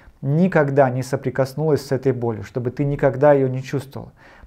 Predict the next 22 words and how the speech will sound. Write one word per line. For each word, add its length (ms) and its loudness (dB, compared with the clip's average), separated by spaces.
Я 140 4
вообще 260 2
даже 240 0
не 120 -2
знаю, 320 0
как 260 0
ты 120 0
выдерживаешь 960 0
вот 300 -8
всё 180 0
то, 220 4
ш-, 120 -10
чем 220 -2
ты 240 -4
сейчас 540 -8
соприкасаешься 880 2
и 20 -4
с 60 -10
чем 220 -4
ты 120 -6
сейчас 360 -6
находишься. 580 -6